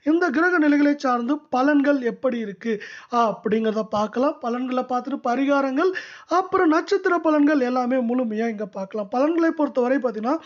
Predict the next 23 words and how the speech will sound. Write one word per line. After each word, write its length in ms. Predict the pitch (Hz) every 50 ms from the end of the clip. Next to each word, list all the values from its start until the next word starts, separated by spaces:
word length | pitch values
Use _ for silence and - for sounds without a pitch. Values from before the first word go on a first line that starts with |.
| - - - - _
இந்த 360 | _ - 285 339 392 403 370 330
வாரத்துல 460 | 294 285 294 294 285 285 269 254 240 - - - - - _
உங்களுக்கு 480 | - 294 320 349 330 311 - - 330
சிறப்பான 580 | 320 - 285 285 294 302 302 - 320 311 320 320
நன்மைகள் 500 | 285 247 233 247 269 277 277 269 277 277
கிடைக்கிறதுக்கான 720 | - 254 240 240 226 240 226 208 202 185 196 190 214 226 196
வாரம் 400 | 170 180 185 190 196 208 226 277 -
அப்படின்னு 280 | 240 190 175 208 208 214
சொல்லலாம். 340 | - 220 202 262 339 320 - - - - _ _
முன்பு 280 | - 285 294 294 285
எப்போதும் 420 | 277 277 - 330 339 339 339 294 277
இல்லாத 340 | 262 262 277 277 262 247
அளவுக்கு 320 | 247 247 254 247 247 - 269
இந்த 200 | 247 233 226 220
மாதத்துல 320 | 214 220 233 226 - 247
உங்களுக்கு 420 | 240 233 226 220 208 208 - 214 214
வந்து 80 | 254 254 -
சிறப்பா 320 | 240 214 226 196 - 247 233
இருக்கும், 300 | 220 220 - 330 339 - - - - - _
நன்மைகளும் 720 | - 277 226 254 302 349 359 339 285 240 240 254 277 269 294
அதிகமா 500 | - - 185 208 202 190 190 214 226 226
கிடைக்க 380 | 226 - 208 208 220 214 233
போகுது. 400 | 208 190 220 214 214 294 349 339